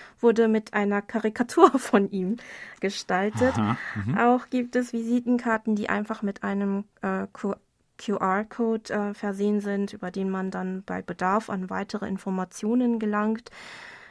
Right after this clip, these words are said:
Speaker 1: Ähm, auf den Visitenkarten, die ich in letzter Zeit bekommen habe, ähm, sind vor allem die Logos der Firma besonders groß aufgedruckt
Speaker 2: Mhm.
Speaker 1: gewesen, die also vor allem Wert auf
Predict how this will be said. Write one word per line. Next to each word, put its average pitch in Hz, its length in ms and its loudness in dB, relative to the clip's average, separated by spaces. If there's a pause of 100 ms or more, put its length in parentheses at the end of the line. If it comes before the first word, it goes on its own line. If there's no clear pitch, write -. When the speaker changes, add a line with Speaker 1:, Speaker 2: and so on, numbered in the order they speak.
(140)
Speaker 1:
Ähm, 196 600 -2 (160)
auf 196 180 -8
den 202 420 2
Visitenkarten, 226 680 0
die 202 140 -2
ich 202 100 -8
in 202 140 -2
letzter 240 400 -4
Zeit 247 420 0
bekommen 233 640 -2
habe, 226 600 -2 (100)
ähm, 208 340 -2
sind 208 220 -4
vor - 160 -6
allem 202 300 0
die 202 140 -6
Logos 233 520 0
der 190 140 -4
Firma 196 400 -4
besonders 196 760 -4 (400)
groß 240 380 4
aufgedruckt 208 640 -2
Speaker 2:
Mhm. - 60 0
Speaker 1:
gewesen, 202 580 2
die 196 140 -8
also 196 200 -4
vor - 200 -4
allem 196 260 0 (300)
Wert 196 320 -2
auf 185 260 -6